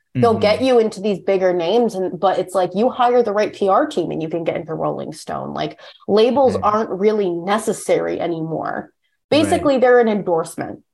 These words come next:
Speaker 1: They're a very
Speaker 2: Mm-hmm.
Speaker 1: expensive endorsement, you
Speaker 2: Yeah.
Speaker 1: know?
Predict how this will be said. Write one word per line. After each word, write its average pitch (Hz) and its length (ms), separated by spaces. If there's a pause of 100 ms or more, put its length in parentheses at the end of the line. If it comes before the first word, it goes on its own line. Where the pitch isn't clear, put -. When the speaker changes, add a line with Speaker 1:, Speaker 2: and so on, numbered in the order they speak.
Speaker 1:
They're 190 160
a 165 100
very 240 280
Speaker 2:
Mm-hmm. 226 80
Speaker 1:
expensive 185 440
endorsement, 160 600 (640)
you 196 80
Speaker 2:
Yeah. 175 160
Speaker 1:
know? 180 280